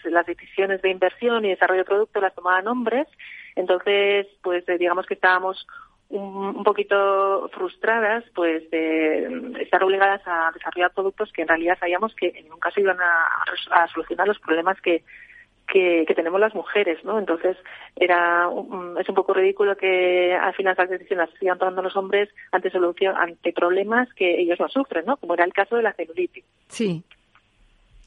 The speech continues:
Speaker 2: Ajá.
Speaker 1: Entonces,
Speaker 2: Todo
Speaker 1: mm,
Speaker 2: empezó por ahí, ¿no?
Speaker 1: entonces, pues sí, por esa inquietud, bueno, por esa frustración que a la vez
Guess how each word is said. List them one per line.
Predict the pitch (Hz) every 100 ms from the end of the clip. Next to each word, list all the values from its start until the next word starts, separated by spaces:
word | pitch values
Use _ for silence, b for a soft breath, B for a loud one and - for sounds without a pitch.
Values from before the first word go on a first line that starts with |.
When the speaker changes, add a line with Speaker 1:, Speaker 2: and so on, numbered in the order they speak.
| -
Speaker 2:
Ajá. | 190 196 254 277
Speaker 1:
Entonces, | 170 165 165 - 175 180 180 -
Speaker 2:
Todo | 240 254
Speaker 1:
mm, |
Speaker 2:
empezó | 262 269 254
por | 262
ahí, | 226 190
¿no? | 185 254 330
Speaker 1:
entonces, | - - _ _ _ _ _ 330 226
pues | 208 202 202
sí, | 269 254 -
por | 196
esa | 202 226 220 220 226
inquietud, | 233 220 226 220 240
bueno, | 208 180
por | 175
esa | 180 214
frustración | - 233 - 220 262 269
que | -
a | 175
la | 175
vez | 208